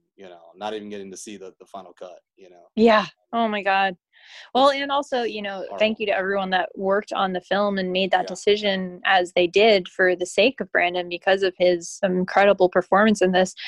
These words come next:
Speaker 2: to
Speaker 1: Yeah.
Speaker 2: actually go forward and
Speaker 1: Finish it.
Speaker 2: finish it
Speaker 1: Yeah.
Speaker 2: and get it done. Um,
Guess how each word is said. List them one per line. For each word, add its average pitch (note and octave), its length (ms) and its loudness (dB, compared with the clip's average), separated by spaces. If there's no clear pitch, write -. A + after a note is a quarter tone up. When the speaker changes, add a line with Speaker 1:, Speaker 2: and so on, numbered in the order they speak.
Speaker 2:
to F#3+ 80 2
Speaker 1:
Yeah. G#3 200 -4
Speaker 2:
actually F3+ 400 0
go F#3+ 340 2
forward G3 640 0
and F#3 300 -4
Speaker 1:
Finish F3 60 -16
it. G#3 180 -20
Speaker 2:
finish A3 400 -2
it - 160 -2
Speaker 1:
Yeah. G#3 120 -6
Speaker 2:
and G3+ 100 -2
get G3 120 2
it - 120 -8
done. F#3+ 360 0
Um, F#3 480 -4